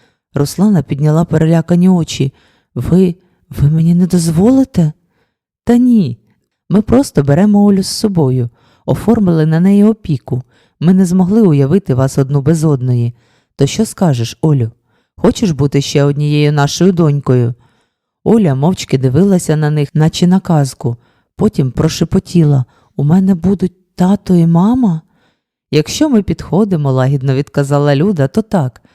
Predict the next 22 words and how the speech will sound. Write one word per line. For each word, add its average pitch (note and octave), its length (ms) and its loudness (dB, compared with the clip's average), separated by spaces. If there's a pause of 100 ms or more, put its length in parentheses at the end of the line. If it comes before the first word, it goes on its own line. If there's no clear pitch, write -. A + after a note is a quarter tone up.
(160)
будемо G#3 380 2
родиною». B2 640 0 (480)
Оля G#3+ 240 0
кинулася D3 600 -2
їм D3 220 -2
на C#3+ 120 0
шию G3+ 460 0
і C#3 60 -8
щасливо D3 480 -2
прошепотіла: D3+ 880 -4 (380)
«Я F#3+ 100 2
буду F#3+ 240 0
чемна D3+ 580 0
і F#3 60 -4
старанна, F3 600 0 (240)
я G3+ 80 2
все-все C4+ 480 2
робитиму, D3+ 600 0 (300)
тільки A3+ 280 -2
не A3 120 2
залишайте G#3+ 720 0
мене». C3 360 0